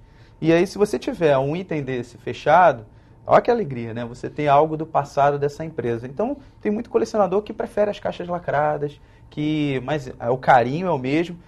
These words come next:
mas a proposta desse projeto é não, não, não, não, eu tenho itens lacrados também,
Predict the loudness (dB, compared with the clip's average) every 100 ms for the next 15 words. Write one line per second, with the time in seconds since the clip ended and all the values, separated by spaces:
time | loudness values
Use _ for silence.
0 | -14 -6 -2 0 -2 -2 -2 0 -2 -4
1 | 0 0 2 2 2 0 -2 -4 -4 -2
2 | 0 0 0 -2 -4 -4 -6 -8 -6 -6
3 | -6 -6 -6 -6 -2 0 0 -2 -4 -4
4 | -4 -4 -4 -2 -4 -4 -8 -4 -4